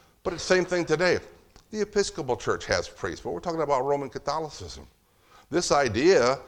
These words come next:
that the work of Calvary has to be brought down in every Mass, this ongoing thing,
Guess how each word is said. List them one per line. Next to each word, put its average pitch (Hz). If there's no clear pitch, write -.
that 117
the 123
work 143
of 98
Calvary 135
has 123
to 120
be 104
brought 101
down 120
in 104
every 110
Mass, 143
this 113
ongoing 104
thing, 156